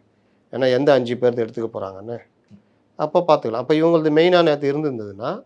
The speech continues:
இவங்களது அந்த அஞ்சாம் தேதியும் இவங்களது வரும். புரியுதா? அப்போ அபிஷேக் மனு சிங்வி யாருக்கு வாதாடுறான்றதும்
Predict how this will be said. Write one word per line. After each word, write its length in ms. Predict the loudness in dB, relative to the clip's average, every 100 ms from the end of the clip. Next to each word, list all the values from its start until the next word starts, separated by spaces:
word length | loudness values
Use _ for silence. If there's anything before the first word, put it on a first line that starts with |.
| _ _ _ _
இவங்களது 440 | 0 2 2 2 0 2
அந்த 140 | 4 4
அஞ்சாம் 240 | 4 2 2
தேதியும் 280 | 0 0
இவங்களது 300 | 0 0 -4
வரும். 260 | -6 -8 -10 _ _ -20 -20 _ _ -10
புரியுதா? 260 | -6 -6 -8 _ _ -20 _ _
அப்போ 300 | -16 -6 -4 -4 -10 _ _ -12
அபிஷேக் 480 | -10 -2 4 4 6
மனு 140 | 4 4
சிங்வி 280 | 0 -2 -2
யாருக்கு 360 | 2 4 4 4
வாதாடுறான்றதும் 840 | 2 2 0 -4 -8 -10 -8 -6